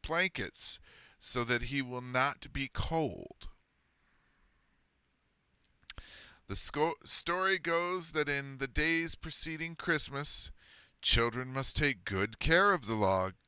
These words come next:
keeping it warm and feeding it so that it will defecate presents on Christmas Day or Christmas Eve. On Christmas Day, in some households,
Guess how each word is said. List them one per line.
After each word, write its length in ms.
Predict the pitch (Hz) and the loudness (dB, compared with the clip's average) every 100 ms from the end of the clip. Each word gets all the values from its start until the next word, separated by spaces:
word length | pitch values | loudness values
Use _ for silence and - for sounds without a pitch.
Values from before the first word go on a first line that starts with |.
| _ | _
keeping 400 | - 101 113 123 | -2 -2 0 0
it 140 | 151 | -2
warm 520 | - 170 160 143 139 131 | 0 6 6 6 2 -6
and 220 | - 113 | -6 -6
feeding 500 | - - 220 190 117 | -8 -8 -6 -2 -2
it 220 | 95 - - _ _ _ _ _ _ _ | -2 -8 -10 _ _ _ _ _ _ _
so 280 | - - 123 | -6 0 2
that 180 | 110 110 | 4 4
it 260 | 101 147 - | 4 2 2
will 240 | 135 135 113 _ | -2 -4 -4 _
defecate 800 | 160 175 - 190 - 190 185 180 - | 6 6 4 -2 2 6 6 4 0
presents 760 | - - 185 175 156 147 143 - | -2 8 8 8 4 -2 -2 -4
on 260 | - 131 131 | 0 0 0
Christmas 680 | - - 170 - - 165 143 | -4 4 4 2 -2 -4 -4
Day 580 | 131 160 156 139 127 127 | 0 8 10 10 6 2
or 240 | 110 117 | 0 -2
Christmas 680 | - - 147 - 147 143 - | 0 2 2 0 -4 -4 -6
Eve. 760 | - 147 120 85 50 - - - _ _ _ _ _ _ _ _ _ - - - _ _ _ _ _ _ _ _ | -2 2 2 0 -6 -14 -20 -20 _ _ _ _ _ _ _ _ _ -20 -20 -20 _ _ _ _ _ _ _ _
On 160 | 101 127 | 0 0
Christmas 560 | - 190 202 190 196 - | 6 8 8 4 -2 6
Day, 400 | 226 196 180 185 | 8 8 6 2
in 120 | 170 | 0
some 280 | - 175 165 | 2 2 2
households, 840 | 165 156 - 113 104 113 - - | 0 0 2 2 2 -2 -6 -12